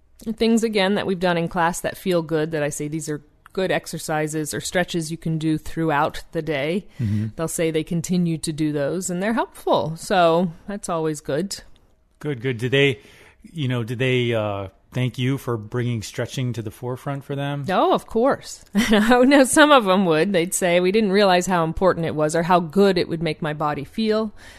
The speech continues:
Speaker 1: um, how much more range of motion I would get over time." Uh, I think a lot of people, we go, "I'm not flexible. I guess I can never be." Um,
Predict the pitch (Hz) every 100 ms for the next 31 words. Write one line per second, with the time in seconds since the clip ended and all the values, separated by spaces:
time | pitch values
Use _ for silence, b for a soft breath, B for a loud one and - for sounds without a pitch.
0 | B - 160 151 147 160 165 202 190 -
1 | 170 160 170 160 151 160 185 214 - 220
2 | 202 208 190 185 - 170 156 151 - 214
3 | 214 214 233 226 B B B B - 170
4 | 143 147 139 - 196 262 254 226 226 226
5 | 240 220 208 185 123 190 175 170 - 175
6 | 185 165 - 170 156 - 151 151 147 147
7 | 151 - 147 - 151 147 143 147 131 -
8 | - b b b - 156 120 143 165